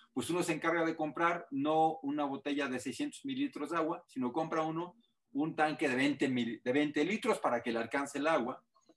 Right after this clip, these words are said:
Y entonces ahí se podría hacer este aspecto integrador. Aquí le llaman ambidiestro, ¿no? Un ambidiestro integrador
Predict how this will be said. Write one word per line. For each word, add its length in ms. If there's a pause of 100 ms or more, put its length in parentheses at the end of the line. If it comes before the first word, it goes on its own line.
(240)
Y 80
entonces 260
ahí 140
se 140
podría 320
hacer 220
este 200
aspecto 440
integrador. 760
Aquí 220
le 80
llaman 280
ambidiestro, 640
¿no? 240 (140)
Un 240
ambidiestro 460
integrador 580